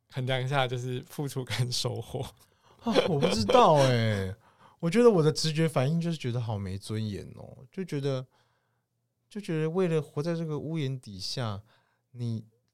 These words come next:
Speaker 2: 除了看脸色之外，还要贡献你的技能。
Speaker 1: 嗯。
Speaker 2: 你，你平常在职场上为了讨一口饭吃，回到家里还要讨一个地方，又，又是讨一口饭吃，那这个这样算是家吗？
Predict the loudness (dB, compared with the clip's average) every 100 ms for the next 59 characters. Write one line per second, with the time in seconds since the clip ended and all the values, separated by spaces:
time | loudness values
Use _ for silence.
0 | _ -12 -6 -6 -6 -4 -4 -4 -6 -6
1 | -6 -4 -6 -4 -4 -6 _ _ _ _
2 | -10 -6 -6 -8 -6 -4 -2 -2 -2 -4
3 | -6 -8 -4 -4 -2 0 0 -2 -6 -10
4 | _ _ _ -4 -2 -2 -4 -10 -14 -10
5 | -8 -8 -10 _ _ _ _ _ _ _
6 | -12 -10 -10 -4 0 2 0 -2 -2 -2
7 | -2 0 0 2 0 0 -8 -20 -20 _
8 | 0 2 2 2 4 2 0 0 -2 0
9 | -2 -4 -2 -2 0 0 0 0 -2 -4
10 | -12 -20 -20 _ 0 2 4 2 2 0
11 | 0 -4 -4 -2 0 -2 -4 -2 2 2
12 | 2 0 0 0 0 -2 -4 -8 _ _
13 | -20 _ -20 -20 _ -10 -6 -4 -4 -4
14 | -2 0 0 0 0 0 -4 0 2 4
15 | 4 4 2 0